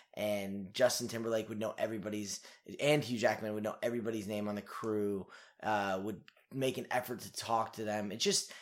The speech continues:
the ability to be, I think it's hard when you're so, when you're such a commodity and everybody wants something from you to give people, and, and you don't really need anything from people to, to give them the time of day. And I think that's something I was always blown away. Like, and I, I could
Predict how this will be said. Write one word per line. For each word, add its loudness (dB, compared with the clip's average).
the 6
ability 8
to 0
be, 0
I 2
think 2
it's 0
hard 10
when 0
you're 2
so, 4
when 0
you're -4
such -2
a -6
commodity -4
and -8
everybody 0
wants -2
something -2
from -4
you -2
to -4
give 0
people, -6
and, -2
and -2
you 2
don't 0
really 0
need -2
anything -2
from -2
people -4
to, -2
to -6
give 0
them 0
the -4
time -2
of -6
day. 2
And -4
I -6
think -6
that's 2
something -2
I -2
was -6
always -6
blown -6
away. -4
Like, -6
and -4
I, -4
I 0
could -6